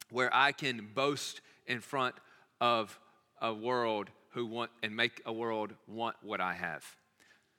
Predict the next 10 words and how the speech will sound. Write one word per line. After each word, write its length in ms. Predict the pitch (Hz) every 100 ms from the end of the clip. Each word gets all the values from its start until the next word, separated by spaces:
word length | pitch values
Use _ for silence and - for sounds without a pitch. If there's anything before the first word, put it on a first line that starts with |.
| _ _ _ _ _ _ _
Love 300 | 123 147 165
does 200 | 143 139
not 300 | 135 147 160 -
enjoy 580 | 143 123 107 123 139 135
discussing 680 | 117 - 143 127 - 110 101
the 80 | 95
failures 560 | - 117 117 113 104
of 100 | 101
other 160 | 107 107
people. 320 | 127 123